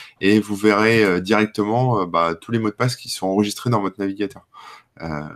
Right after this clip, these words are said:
et, bah, en le lançant, bah, vous vous rendrez compte que vous n'avez pas, euh, ni entré de master password, ni, euh, fait quoi que ce soit, ils sont,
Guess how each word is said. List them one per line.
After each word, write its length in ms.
et, 300
bah, 160
en 100
le 80
lançant, 440
bah, 240
vous 80
vous 80
rendrez 260
compte 220
que 100
vous 380
n'avez 240
pas, 300
euh, 180
ni 160
entré 320
de 100
master 400
password, 720
ni, 340
euh, 80
fait 160
quoi 160
que 60
ce 80
soit, 200
ils 80
sont, 540